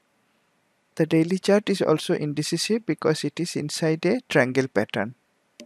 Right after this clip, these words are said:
bound by resistance,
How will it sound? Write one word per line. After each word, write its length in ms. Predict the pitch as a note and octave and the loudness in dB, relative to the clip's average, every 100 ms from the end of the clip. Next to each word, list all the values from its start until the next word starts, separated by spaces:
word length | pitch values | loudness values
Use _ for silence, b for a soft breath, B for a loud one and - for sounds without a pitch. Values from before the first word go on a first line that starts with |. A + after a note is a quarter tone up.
| _ _ _ _ - | _ _ _ _ 0
bound 400 | D3 C#3 D3 C#3+ | 4 4 2 2
by 300 | D3+ F3 G#3+ - | 4 4 0 -2
resistance, 880 | C#3+ C3+ D#3 - - E3 A#3 - | -2 0 -2 -2 -2 -2 -2 -8